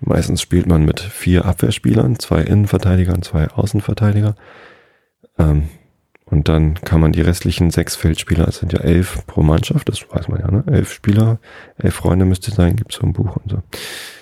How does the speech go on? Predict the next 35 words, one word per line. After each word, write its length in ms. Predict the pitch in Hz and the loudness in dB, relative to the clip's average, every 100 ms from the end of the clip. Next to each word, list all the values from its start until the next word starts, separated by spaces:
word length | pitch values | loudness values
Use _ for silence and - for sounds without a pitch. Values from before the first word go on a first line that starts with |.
| - _ _ _ _ _ | -20 _ _ _ _ _
Ähm, 260 | 78 76 78 - - | 2 2 0 -8 -2
einer 260 | 85 85 | 2 2
ist 140 | 78 - | 0 0
Torwart, 460 | 98 113 113 - | 0 2 0 -2
das 160 | - 80 | -4 -2
ist 160 | - - | -2 -2
Pflicht. 380 | 110 110 - - _ | -2 -2 -6 -16 _
Äh, 340 | - - 82 - | -8 -6 -6 -4
ohne 160 | - 82 | 0 2
den 180 | 85 82 | 2 2
geht's 200 | 95 - | 0 0
nicht. 220 | 95 - - _ _ _ _ _ _ _ _ - | 0 -2 -12 _ _ _ _ _ _ _ _ -4
Also 240 | 90 80 - | 0 0 0
zehn 280 | - 85 | 0 0
Feldspieler. 600 | 82 87 85 - 87 87 - - - - _ _ | 2 0 -2 -2 0 0 -2 -14 -20 -20 _ _
Und 100 | - | 0
meistens 300 | 76 78 69 | 0 0 -2
spielt 220 | - - | -2 0
man 100 | 76 | 2
mit, 220 | 71 - - - - - | 0 -2 -10 -14 -12 -4
also 240 | 85 73 | -2 -2
früher 420 | - - - 90 80 | -6 -8 0 2 2
hat 120 | 85 | 2
man 160 | 69 | 2
mal 100 | 71 | 2
mit 140 | 69 73 | 2 0
drei 340 | - 76 76 | -2 0 0
Abwehrspielern 600 | - - - - 85 87 | 0 -4 -10 -6 -6 -4
gespielt, 340 | - - 69 - | -6 -6 -4 -2
aber 160 | - | -2
heutzutage 420 | 71 - - 80 85 | -2 -4 -4 -4 -4
spielen 220 | - 80 | -2 0
eigentlich 260 | 71 - | 0 -2
alle 140 | - 80 | 0 2
mit 180 | 76 | 2